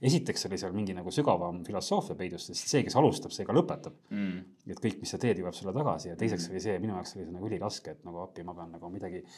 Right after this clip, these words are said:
Speaker 1: üli-, ülevoolavaid emotsioone tegema ja kõik inimesed vaatavad mind.
Speaker 2: Mhm.
Speaker 1: <laughs>
Speaker 2: Mhm.
Speaker 1: Noh, tegelikult palju sa ikka vaatad seal, et pigem,
Speaker 2: Mhm.
Speaker 1: pigem on see, et kui sa ei tee kaasa, siis, äh, siis sa pigem tundud kuidagi imelik võib-olla.
Speaker 2: Ja,
Speaker 1: Kui sa
Speaker 2: ja,
Speaker 1: teed
Speaker 2: ja.
Speaker 1: kaasa, siis no kõik teevad kaasa.
Speaker 2: Ja, ja, ja,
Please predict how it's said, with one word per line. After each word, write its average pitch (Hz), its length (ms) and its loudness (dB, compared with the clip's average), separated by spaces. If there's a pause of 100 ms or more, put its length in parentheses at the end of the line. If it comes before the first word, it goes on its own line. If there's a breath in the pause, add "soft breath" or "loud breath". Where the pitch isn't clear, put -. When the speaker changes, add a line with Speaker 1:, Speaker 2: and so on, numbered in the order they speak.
(360 loud breath)
Speaker 1:
üli-, 127 480 6
ülevoolavaid 120 680 10
emotsioone 110 540 2
tegema 92 340 -4
ja 95 80 -6
kõik 135 220 -6
inimesed 123 240 2
vaatavad 127 480 2
mind. 87 180 -8 (400 loud breath)
Speaker 2:
Mhm. 113 140 4
Speaker 1:
<laughs> - 480 0 (440 loud breath)
Speaker 2:
Mhm. 95 200 -2
Speaker 1:
Noh, 90 80 0 (100)
tegelikult - 440 2
palju 135 140 4
sa 117 80 6
ikka 123 140 2
vaatad 92 280 0
seal, 85 160 -12
et - 60 -16 (280)
pigem, 107 240 0
Speaker 2:
Mhm. 98 100 -2
Speaker 1:
pigem 110 220 2
on 90 80 -4
see, 107 140 -2
et 90 100 -4
kui 92 80 -8
sa 95 80 -6
ei 92 60 -4
tee 110 200 4
kaasa, 87 380 -4
siis, 90 400 -10
äh, 87 340 -12
siis - 300 -12
sa 87 100 -10
pigem 85 380 -12
tundud 85 260 -12
kuidagi 87 300 -10
imelik 85 400 -8
võib-olla. 85 340 -12
Speaker 2:
Ja, 92 200 0
Speaker 1:
Kui 90 80 -2
sa 90 80 -2
Speaker 2:
ja, - 40 -2
Speaker 1:
teed 135 160 4
Speaker 2:
ja. 87 80 -4
Speaker 1:
kaasa, 92 240 -4
siis - 100 -8
no 110 60 -4
kõik 170 220 0
teevad 82 260 -10
kaasa. 85 340 -14
Speaker 2:
Ja, 90 220 -4
ja, 90 220 -6
ja, 90 140 -6